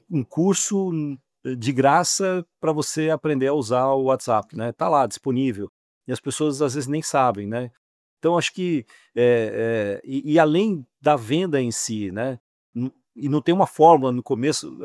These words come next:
fez a provo-, a Gabi fez a provocação, né? Não, e não tem uma fórmula, né? O, o formato, ele, ele depende, depende do lugar, depende das pessoas, depende da região,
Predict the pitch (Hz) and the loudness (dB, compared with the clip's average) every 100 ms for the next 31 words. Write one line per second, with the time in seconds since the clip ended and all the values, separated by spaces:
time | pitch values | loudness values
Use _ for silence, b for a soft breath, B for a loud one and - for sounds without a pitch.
0 | 104 - - 143 131 123 123 110 110 113 | -14 -8 -2 0 0 -4 -4 -2 -2 -4
1 | 127 135 123 - 117 123 110 - 131 135 | -2 -2 -4 -4 -8 -8 -8 -4 -4 -4
2 | 123 123 _ _ - 151 156 160 - 131 | -4 -6 _ _ -8 -2 -2 -2 -4 -2
3 | 131 147 156 160 160 - 143 143 127 104 | 0 -2 -2 0 0 0 4 4 4 0
4 | 98 117 110 _ _ - 117 127 104 - | -2 -4 -6 _ _ -8 -8 -6 -4 2
5 | 135 120 151 156 143 131 123 120 127 131 | 4 4 2 2 0 0 0 -2 -2 -2
6 | 127 131 127 143 143 135 135 135 _ _ | 0 2 2 2 0 0 -2 -4 _ _
7 | _ - 123 143 156 139 139 143 147 131 | _ -2 0 2 2 0 0 0 2 2
8 | 135 131 131 123 139 123 127 120 - 120 | 4 4 2 -2 -4 -4 -4 -4 -6 -8
9 | - 123 123 113 120 127 123 120 117 120 | -4 -4 -4 -6 -6 -4 -2 0 -2 -2
10 | 120 120 117 | 0 0 -4